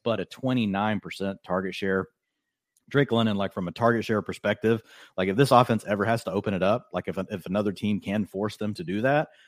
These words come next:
wow, like, we could have a really, we, we're gonna have some big games out of Drake London because he's demanding so many targets. He's, he's the lead guy here. And, and it's not question, there's nothing, there's, I mean, there's no debate. Like, it's not close between him and Kyle Pitts. Like, if we're going based off the six games we have so far, it's like, Drake London,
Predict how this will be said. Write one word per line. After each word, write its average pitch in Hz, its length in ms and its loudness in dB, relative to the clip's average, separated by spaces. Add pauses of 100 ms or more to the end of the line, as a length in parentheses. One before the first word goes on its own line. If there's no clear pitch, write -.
(140)
wow, 95 380 2 (100)
like, 95 220 2
we 113 100 0
could 104 140 0
have 110 140 2
a 98 40 -2
really, 92 440 -2
we, 120 200 0
we're 117 120 0
gonna 113 100 2
have 143 220 6
some 104 100 -2
big 95 220 0
games 101 340 -2
out 90 120 -2
of 82 60 -6
Drake 87 280 -8
London 90 260 -4
because 85 240 -10
he's 85 120 -10
demanding 92 420 -4
so 107 340 2
many 95 240 -2
targets. 90 380 -4
He's, 190 160 2 (260)
he's 175 220 6
the 180 80 8
lead 160 180 8
guy 127 240 6
here. 78 320 -6
And, 107 140 -2
and 123 120 0
it's 123 160 2
not 135 180 4
question, 127 300 2
there's 120 240 2
nothing, 123 540 2 (720)
there's, 104 420 0
I 113 100 -4
mean, 104 340 0
there's 127 180 2
no 143 140 8
debate. 98 500 -2
Like, 90 300 -6
it's 120 180 -10
not 131 220 -2
close 135 280 0
between - 300 -8
him 87 140 -6
and 80 100 -12
Kyle 82 220 -8
Pitts. - 340 -16
Like, 113 140 -4
if 107 80 -4
we're 104 80 -8
going 127 260 4
based 135 300 4
off 127 160 4
the 120 80 -2
six - 240 -10
games 127 240 0
we 117 100 0
have 117 160 2
so 110 160 0
far, 104 300 0
it's 90 80 -6
like, 104 200 -2
Drake 143 260 2
London, 165 360 6